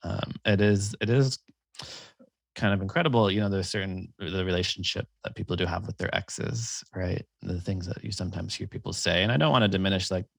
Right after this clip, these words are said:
the re-, very real emotional pain and trauma that one can experience in a romantic and loving relationship, but just merely to observe that somehow we have gone from, "You're the most important person in my life. I love you with every fiber and cell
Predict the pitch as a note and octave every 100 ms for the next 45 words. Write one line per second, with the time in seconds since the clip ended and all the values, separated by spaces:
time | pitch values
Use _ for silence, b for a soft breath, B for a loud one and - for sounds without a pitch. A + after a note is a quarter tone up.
0 | - F2 G2+ G2+ G2+ G2 G#2+ F2 F#2+ F2+
1 | F2 F2+ - E2+ - F2 D#2+ - F2+ F2
2 | D#2 E2 E2+ - D#2+ E2 - G2+ F#2+ E2+
3 | - - G1+ - F2 G#2 - - D#2+ -
4 | D2 E2 F2+ - - - B B B B
5 | B - G#2+ A#2 G#2+ A2 G#2 F#2+ F2+ F2+
6 | G#2+ A#2 G#2 F#2+ - _ _ _ _ _
7 | _ _ _ _ - F2+ F#2 F#2 - C#3+
8 | C#3+ G2 F#2 E2+ F#2+ F2+ F2+ F2+ F#2 F2
9 | D#2+ F2+ _ _ _ - C#3+ F2 - -
10 | _ - F2+ - F#2+ - C3 G#2+ - G#2
11 | - G2 F#2 F#2 F2+ F2+ - _ E2+ E2+
12 | G2 G2 F2 - G2+ G#2+ G#2 G2 F#2+ F2+
13 | F2 F2 F2 F#2+